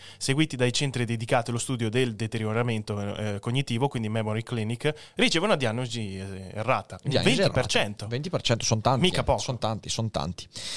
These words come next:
Speaker 2: E ovviamente c'è anche... Ecco, bravissimo Mister Box, volete un riferimento pop dell'Alzheimer? Guardatevi la terza stagione di True Detective.
Speaker 1: Ah,
Speaker 2: Straordinari.
Speaker 1: sì.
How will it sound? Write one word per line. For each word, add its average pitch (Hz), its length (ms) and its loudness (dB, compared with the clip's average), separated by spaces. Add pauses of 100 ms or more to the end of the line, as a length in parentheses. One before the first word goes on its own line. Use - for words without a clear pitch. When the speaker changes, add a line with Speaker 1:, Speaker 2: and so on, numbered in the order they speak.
(260)
Speaker 2:
E 120 800 8
ovviamente 156 320 6
c'è 143 140 4
anche... 131 680 8
Ecco, 151 220 4
bravissimo 151 480 4
Mister 135 220 6
Box, 107 300 6
volete 139 200 6
un 160 80 4
riferimento 139 420 6
pop 131 280 6
dell'Alzheimer? 127 480 6
Guardatevi 127 340 6
la 120 120 6
terza 135 260 4
stagione 127 320 6
di 123 80 6
True 117 160 4
Detective. 123 680 4 (100)
Speaker 1:
Ah, 180 280 6
Speaker 2:
Straordinari. 104 1160 4
Speaker 1:
sì. 92 60 -6